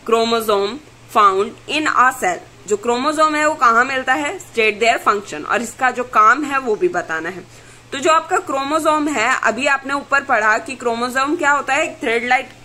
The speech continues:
स्ट्रक्चर होता है, तो उसी के बारे में बात करना है। Chromosome are found in nucleus of the cell। जो क्रोमोसोम होते हैं वो मिलते हैं हमारे जो न्यूक्लियस होता है सेल का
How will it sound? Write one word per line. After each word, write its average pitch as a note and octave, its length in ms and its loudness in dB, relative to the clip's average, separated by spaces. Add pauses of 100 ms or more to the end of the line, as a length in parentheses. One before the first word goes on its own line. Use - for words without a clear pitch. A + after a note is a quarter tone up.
स्ट्रक्चर A3+ 500 -4
होता A3+ 240 -2
है, A#3+ 120 2 (260)
तो A3+ 100 -4
उसी A#3+ 320 -4
के D4 120 -2
बारे B3 240 2
में B3 80 -4
बात A3+ 220 0
करना G3+ 220 0
है। B3+ 180 -2
Chromosome C#4 640 0 (460)
are F#3+ 340 2 (100)
found A#3+ 320 2 (100)
in A#3 220 -2 (280)
nucleus A3+ 680 -2 (100)
of G#3 220 -2
the G#3+ 120 0
cell। - 200 -6 (1300)
जो A3 100 2
क्रोमोसोम D#4 600 0
होते C#4+ 180 -2
हैं C#4+ 220 0
वो C4+ 140 -2
मिलते A#3+ 280 -2
हैं C#4+ 260 2
हमारे A#3+ 480 2
जो B3 260 -2
न्यूक्लियस A#3+ 600 -2
होता B3 240 0
है C4 200 0
सेल G3+ 280 0
का A#3 160 2